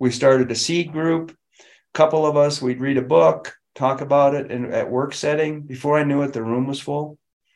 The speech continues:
Then the company management adopted a new vision statement, which I, I helped facilitate, but I didn't come up with, "Mindfully Creating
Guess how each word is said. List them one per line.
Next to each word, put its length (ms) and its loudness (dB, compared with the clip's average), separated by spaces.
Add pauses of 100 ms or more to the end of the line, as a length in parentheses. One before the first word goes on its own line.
(720)
Then 200 2
the 120 2
company 600 -2
management 720 -2
adopted 680 -2
a 120 -2
new 200 -2
vision 300 -4
statement, 480 -4
which 180 -6
I, 200 0 (180)
I 120 -2
helped 260 -4
facilitate, 540 -6
but 100 -4
I 80 -2
didn't 240 -6
come 200 -8
up 160 -6
with, 180 -6
"Mindfully 640 0
Creating 300 -2